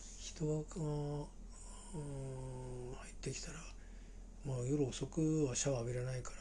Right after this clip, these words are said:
朝早く起きてシャワー浴びるんでしょうね。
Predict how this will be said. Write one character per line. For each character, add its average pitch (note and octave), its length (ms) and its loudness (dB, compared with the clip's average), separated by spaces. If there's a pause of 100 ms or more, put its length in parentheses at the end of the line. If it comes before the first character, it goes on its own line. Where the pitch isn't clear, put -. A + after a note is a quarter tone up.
(320)
朝 A2 280 0 (420)
早 C#3 180 4
く A#2+ 180 0
起 - 100 -6
き - 40 -6
て A#2 100 0
シ - 120 2
ャ - 20 2
ワ B2+ 60 4
ー A#2 40 2
浴 A#2 100 0
び B2 60 2
る B2+ 80 2
ん B2 40 2
で A#2+ 80 2
し - 80 -2
ょ - 40 -8
う - 20 -10 (120)
ね。 - 80 -8